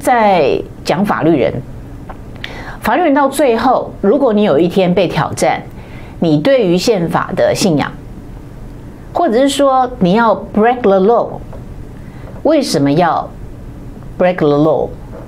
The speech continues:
那个就是挑战你最后的信仰。可能跨过那一关的时候，你对法律的认识才会真正淬炼出来真金白银的认识，那个是你的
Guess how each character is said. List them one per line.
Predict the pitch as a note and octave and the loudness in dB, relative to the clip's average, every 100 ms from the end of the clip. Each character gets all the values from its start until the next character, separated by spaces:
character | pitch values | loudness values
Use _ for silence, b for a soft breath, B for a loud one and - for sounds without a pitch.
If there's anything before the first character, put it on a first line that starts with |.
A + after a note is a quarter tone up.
| - - - - - | -14 -14 -14 -14 -2
那 | C#4+ | 0
个 | E4 | 2
就 | C4+ B3+ | 2 2
是 | B3 | 0
挑 | - D#3 C3+ | 0 0 0
战 | C#3 G3+ D#3+ | 2 2 2
你 | G#2 | 0
最 | - D3+ | 2 4
后 | D#3+ C3 | 4 2
的 | |
信 | B2+ D#3+ C3+ | 2 2 0
仰。 | C#2+ - - - - | 0 -4 -8 -10 -2
可 | E3 | 0
能 | A#3+ | 2
跨 | D#4 D4+ | 4 4
过 | C#4 | 4
那 | C4 | 2
一 | B3+ | 2
关 | B3 A#3 | 4 4
的 | G#3 | 4
时 | G3+ F#3+ | 2 2
候， | G#3+ D#3+ A#2+ B B B | 4 2 -2 B B B
你 | B F3 | B 2
对 | B3+ | 4
法 | A#3+ B2+ | 2 2
律 | F#3 | 4
的 | F3+ | 4
认 | E3 F3 | 4 2
识 | D#3+ D#3+ | 0 0
才 | C#3+ C#3+ D3+ | 0 2 2
会 | D#3+ | 2
真 | - F3 F3 | 0 2 4
正 | F#3 D#3+ - - | 4 2 0 -2
淬 | - F#3 | 0 2
炼 | E3+ D#3 | 2 2
出 | D#3 | 2
来 | D3+ A2 A2+ | 2 2 0
真 | - F#3 F3 | 0 2 2
金 | E3 D#3+ D#3+ | 4 4 2
白 | C#3+ A#2+ | 0 0
银 | B2 A#2 | 2 4
的 | B2 | 4
认 | B2+ C3 | 4 4
识， | A#2+ - G2 - | 2 0 -2 0
那 | G3+ B3+ | 2 4
个 | A3 | 2
是 | A3+ | 4
你 | G3+ B2+ | 2 2
的 | A#2+ D#3+ | 2 0